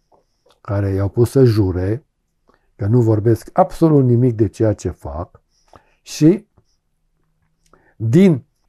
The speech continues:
camera asta secretă de sub asta, unde ei spuneau că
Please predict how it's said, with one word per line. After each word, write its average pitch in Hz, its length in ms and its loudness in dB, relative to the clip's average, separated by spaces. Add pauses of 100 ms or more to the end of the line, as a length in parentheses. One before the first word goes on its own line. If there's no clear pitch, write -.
(140)
camera 160 420 4
asta 147 260 2
secretă 131 600 2
de 120 160 2
sub 107 420 -2
asta, 113 480 -4 (240)
unde 139 300 2
ei 160 240 6
spuneau 143 500 2
că 120 280 0